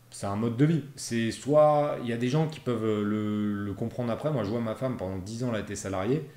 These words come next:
Elle, elle bosse avec moi depuis un an. Euh, chose qu'elle avait dit qu'elle bosserait jamais avec moi, qu'elle serait jamais salariée. Maintenant, elle bosse avec moi dans le même bureau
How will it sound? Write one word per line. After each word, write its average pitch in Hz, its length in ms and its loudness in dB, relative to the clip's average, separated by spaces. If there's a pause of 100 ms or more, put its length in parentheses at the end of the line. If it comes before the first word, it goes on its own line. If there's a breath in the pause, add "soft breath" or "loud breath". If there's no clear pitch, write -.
(280 loud breath)
Elle, 92 260 -4
elle 117 80 -4
bosse 120 240 -2
avec 110 200 0
moi 127 100 0
depuis 110 480 -4
un 117 140 -2
an. 135 260 -2 (360 loud breath)
Euh, 90 180 -6
chose 139 200 -2
qu'elle 123 120 0
avait 107 160 0
dit 135 120 0
qu'elle 110 160 -2
bosserait 98 260 -8
jamais 120 200 -2
avec 120 160 -2
moi, 131 140 0
qu'elle 127 120 -6
serait 92 140 -10
jamais 98 160 -6
salariée. 101 420 0
Maintenant, 104 200 -4
elle 95 80 -4
bosse 123 220 0
avec 113 240 -2
moi 127 340 0
dans 82 80 -8
le 87 100 -6
même 131 300 4
bureau 143 440 8